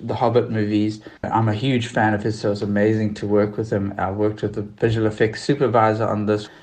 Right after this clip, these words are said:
someone who'd worked on Avatar and Prometheus and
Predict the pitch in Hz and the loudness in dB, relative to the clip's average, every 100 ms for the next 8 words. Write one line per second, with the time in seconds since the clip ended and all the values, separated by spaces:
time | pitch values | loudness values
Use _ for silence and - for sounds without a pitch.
0 | - - 131 113 107 107 95 107 104 104 | -20 -4 0 2 2 0 2 4 2 2
1 | 110 - 98 104 113 120 107 101 98 90 | -6 0 0 0 -4 0 2 2 2 -2
2 | 90 90 - _ _ _ - 107 104 107 | -4 -8 -14 _ _ _ -4 0 2 2
3 | 117 107 98 95 - 95 90 85 85 | 2 4 4 0 -6 -2 0 0 -4